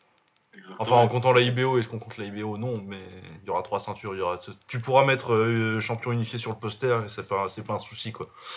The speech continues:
Speaker 2: de lâcher. Et je pense que, à mon avis, il lâche beaucoup plus vite la, la ceinture W B O plutôt que de laisser Anthony Joshua monter sur un ring avec Usyk, euh, avant qu'il ait boxé Fury, avant qu'il ait boxé Fury.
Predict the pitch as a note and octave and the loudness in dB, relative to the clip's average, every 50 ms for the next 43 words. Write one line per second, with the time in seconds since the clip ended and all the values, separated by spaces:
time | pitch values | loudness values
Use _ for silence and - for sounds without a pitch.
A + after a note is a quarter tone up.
0 | - - - - - - - _ - G#2+ G#2 G2 G2+ G2 - - A2+ G#2+ A#2 A#2 | -12 -12 -14 -14 -16 -18 -20 _ -6 -4 -2 0 0 -2 -2 -2 0 2 2 2
1 | - - F3+ F3 - - D3 C3 C3+ B2+ B2+ B2+ B2+ C3 C3 C3 C3 D#3 F3 E3 | 4 4 4 4 4 4 6 8 12 12 12 12 12 10 6 4 4 4 2 0
2 | D#3 C#3+ B2+ A#2+ B2 A#2 A2 A2 B2 D#3+ D#3+ - F3+ D#3+ - D#3+ D#3 D#3+ E3 D#3 | 0 0 6 8 8 8 6 4 -2 -4 -2 -4 -6 -6 -4 -4 -4 -4 -6 -2
3 | - C3+ B2 A#2 A#2 A#2+ A#2+ A#2 A#2 A#2 A2+ A#2 A#2 A2+ G#2+ A2+ A2+ A2+ B2 A#2+ | 2 4 4 6 6 6 6 4 4 4 2 2 2 2 2 0 0 0 -2 -4
4 | B2 B2+ B2+ A#2+ A#2+ B2 A#2+ A#2 A#2+ C3 D3+ D#3+ D3+ - B2+ A#2 B2+ A#2 B2+ B2 | -4 -4 -4 -2 0 0 0 2 2 0 0 0 -2 -4 -6 -6 -6 -4 -4 -2
5 | A2+ B2 A2+ A#2 - A#2+ A2+ - B2 B2+ A#2+ A#2 B2 A2+ A#2 - B2 A#2 A#2 A2+ | -2 -2 -2 -2 -4 -4 -4 -4 -4 -4 -4 -4 -4 -4 -2 -2 -2 -2 -2 -4
6 | A#2+ A#2 A2+ - A2+ A2 A2+ A#2+ A#2+ A#2 A2 A2 A2 - A#2 A2 A#2+ D3 D#3 - | -4 -6 -4 -2 -2 0 0 0 -2 -2 -4 -4 -4 -6 -6 -6 -6 -6 -8 -12
7 | - - - - - - - - - - - _ - A2+ G#2 G#2 G#2 G#2 G#2 G2+ | -14 -14 -14 -14 -14 -12 -12 -12 -14 -16 -20 _ -2 2 4 6 8 8 6 6
8 | G2+ - C#3 C#3 C3+ D3+ D3+ - - - B2+ B2+ A#2+ A#2 A#2+ A2 - A#2+ A2 - | 6 6 6 6 8 6 2 0 0 -2 0 0 0 0 -2 -6 -6 -8 -8 -8
9 | A2+ - - A#2+ G2+ A2 A2 B2+ B2+ B2 - A#2+ A2+ G#2+ G#2+ G#2+ - G#2+ - - | -12 -14 -12 -8 -6 -4 -4 -4 -4 -4 -4 -4 -4 -4 -6 -8 -10 -12 -12 -12
10 | G#2+ G2+ F#2 | -12 -12 -14